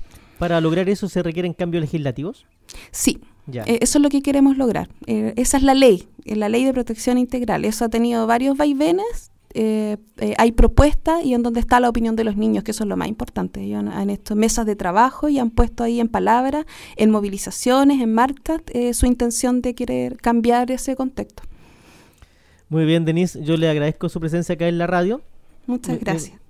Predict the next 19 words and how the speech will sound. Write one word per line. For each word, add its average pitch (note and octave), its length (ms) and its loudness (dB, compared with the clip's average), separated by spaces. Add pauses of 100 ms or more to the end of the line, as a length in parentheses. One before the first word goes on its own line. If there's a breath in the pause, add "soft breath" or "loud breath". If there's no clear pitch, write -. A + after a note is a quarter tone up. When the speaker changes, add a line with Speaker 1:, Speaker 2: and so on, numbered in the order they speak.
(180)
Speaker 1:
y G#3 460 -6
la E3+ 80 -6
dejamos F3 420 -2
invitada E3 360 0
para D#3+ 140 -2
una D#3 180 -2
próxima F3+ 480 -4
oportunidad. D#3+ 720 -4 (600 soft breath)
Y D#3 400 -4 (180)
me F3+ 160 -4
parece A3 220 2
que A#3 60 -6
le, G#3 160 0
que G3 80 -4
le F#3 120 -10
quería G#3 220 -4
decir G#3 240 -2
algo G#3+ 160 -2
más. C#3 260 -6